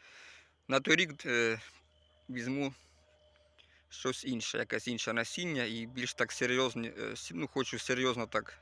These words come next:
зайнятися кавунами, щоб пустити їх на продаж. Бо це тут тільки виключно для себе. А дині взагалі зелені, зовсім. Я думаю,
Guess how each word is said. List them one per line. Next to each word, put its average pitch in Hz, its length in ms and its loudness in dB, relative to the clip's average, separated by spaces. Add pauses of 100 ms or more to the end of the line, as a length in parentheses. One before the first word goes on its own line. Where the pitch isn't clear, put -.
(100)
зайнятися 120 460 0
кавунами, 123 520 2
щоб - 220 -4
пустити 131 340 -6
їх - 200 -6
на 120 160 2
продаж. - 540 -6 (880)
Бо 123 80 2
це 165 140 6
тут 131 160 -6
тільки 139 360 0
виключно 120 640 0
для 117 280 0
себе. 104 580 0 (1800)
А 123 140 6
дині 143 300 8
взагалі 120 480 4
зелені, 107 480 -4 (120)
зовсім. 127 540 2 (2250)
Я 127 100 2
думаю, 127 480 4